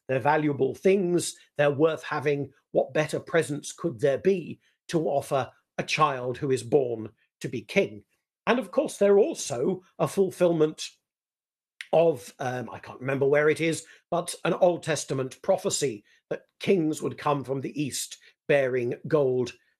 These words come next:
and frankincense. But the myrrh, nobody saw that coming. It's another example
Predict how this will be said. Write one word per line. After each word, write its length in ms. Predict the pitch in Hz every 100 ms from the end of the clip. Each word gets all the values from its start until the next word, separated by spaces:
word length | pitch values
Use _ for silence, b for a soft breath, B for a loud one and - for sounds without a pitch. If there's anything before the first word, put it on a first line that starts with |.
| _
and 140 | 131 -
frankincense. 1040 | 147 127 120 113 127 117 - - - - _ _ _ _ -
But 180 | - -
the 100 | 117
myrrh, 580 | 139 220 226 139 117 - _ _ _ _ _ _
nobody 500 | 117 151 175 147 147
saw 280 | 131 143 131
that 240 | 139 - -
coming. 360 | 127 104 - _ _ _ _ _ _
It's 200 | 165 160
another 520 | 147 147 147 180 180 170
example 580 | 139 151 143 127 131